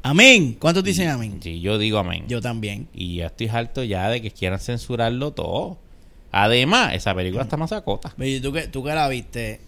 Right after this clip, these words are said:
Speaker 1: ¿tú, tú consideras que, que la, el performance de James McAvoy es una burla y la manera en que está escrita el guión de esta película fue con intenciones de burlarse de personas
Speaker 2: Claro,
Speaker 1: con
Speaker 2: pero claro que no.
Speaker 1: múltiples personalidades?
Speaker 2: Es que no es, es que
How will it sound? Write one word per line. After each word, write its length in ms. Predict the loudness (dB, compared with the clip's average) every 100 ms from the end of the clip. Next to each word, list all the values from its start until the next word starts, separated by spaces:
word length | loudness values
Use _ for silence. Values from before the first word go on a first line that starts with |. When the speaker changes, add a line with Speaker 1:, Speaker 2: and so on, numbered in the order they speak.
| -14
Speaker 1:
¿tú, 240 | -8 -8 -8 -12
tú 120 | -10
consideras 500 | -8 -6 -4 -4 -4
que, 380 | -4 -4 -4 -6 -12 -14 -14 -14
que 140 | -6 -4
la, 380 | -2 -4 -6 -10 -10
el 140 | -10
performance 520 | -8 -8 -6 -6 -4
de 520 | -2 -2 0 -2 -4 -4
James 240 | -6 -4
McAvoy 440 | -4 -2 -2 -2 -2
es 80 | -4
una 260 | -2 -2
burla 440 | -2 -4 -2 -2 -2
y 60 |
la 100 | -2
manera 240 | -4 -6 -6
en 60 |
que 60 | -6
está 160 | -6
escrita 460 | -4 -4 -2 -2 -6 -12 -18 -18 -18 -14
el 140 | -10 -6
guión 260 | -6 -6
de 60 | -6
esta 160 | -4
película 560 | -2 -2 -2 -2 -2 -6 -14 -20 -20 -20 -18 -14
fue 160 | -8 -6
con 120 | -2
intenciones 380 | -2 -2 -2 0
de 80 | 0
burlarse 680 | 0 0 0 0 0 0 2
de 120 | 2
personas 380 | 0 0 0 2
Speaker 2:
Claro, 80 | 2
Speaker 1:
con 120 | 2
Speaker 2:
pero 120 | 2
claro 360 | 2 2 2 0
que 200 | 0 2
no. 100 | 2
Speaker 1:
múltiples 340 | 4 4 4
personalidades? 960 | 2 0 0 0 2 2 2 0 -2 -4
Speaker 2:
Es 160 | -6 -4
que 160 | 0 2
no 120 | 2
es, 160 | 0 -4
es 120 | -6
que 180 | -4